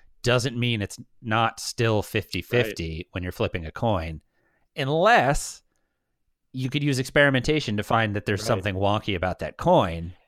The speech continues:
Speaker 2: It's
Speaker 1: that's
Speaker 2: really
Speaker 1: throwing off your
Speaker 2: important, I think, to
Speaker 1: fifty fifty.
Speaker 2: recognize that this, you're, you're exactly right with the scientific method.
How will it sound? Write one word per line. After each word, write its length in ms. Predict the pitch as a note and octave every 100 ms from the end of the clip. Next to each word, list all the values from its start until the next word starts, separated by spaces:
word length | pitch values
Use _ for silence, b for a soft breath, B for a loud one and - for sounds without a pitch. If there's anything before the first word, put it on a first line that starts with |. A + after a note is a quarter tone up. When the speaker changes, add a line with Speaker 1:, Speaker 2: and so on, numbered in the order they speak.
| _ _ -
Speaker 2:
It's 120 | D3+
Speaker 1:
that's 260 | A#2+ B2+
Speaker 2:
really 140 | C3 D#3 F3+ F3+
Speaker 1:
throwing 40 |
off 180 | D#3+ -
your 100 | B2+
Speaker 2:
important, 220 | B2 G#2+ A2+
I 100 | A2
think, 40 |
to 80 | A#2
Speaker 1:
fifty 200 | A2 A2
fifty. 80 | G#2+
Speaker 2:
recognize 600 | A2 C3+ G#2+ G2+ F#2+ F2+
that 200 | G2+ F#2+
this, 280 | G#2+ G#2 -
you're, 400 | G#2+ A#2 A2 G#2 A2+
you're 160 | C3 A#2
exactly 480 | A2+ A#2 A2+ - A#2+
right 280 | G2 F2+ -
with 140 | G2+
the 80 | G#2
scientific 720 | - G#2 G#2 G2+ G2+ F#2+ -
method. 400 | F#2+ F#2 F2+